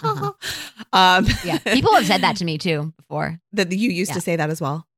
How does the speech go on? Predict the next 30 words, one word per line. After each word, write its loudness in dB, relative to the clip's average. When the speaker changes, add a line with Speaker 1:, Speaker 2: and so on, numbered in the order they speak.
Speaker 2:
No, 2
I 0
can -2
remember, 2
I 0
can, -4
when 2
I 4
had 0
Paige, 0
I 2
remember 2
someone 0
saying 0
to -4
me, 0
"You're 6
gonna 6
stay 2
home, 4
right? 0
You're 4
not 4
gonna 2
pay 4
someone -4
to -4
watch -2
your -4
children -2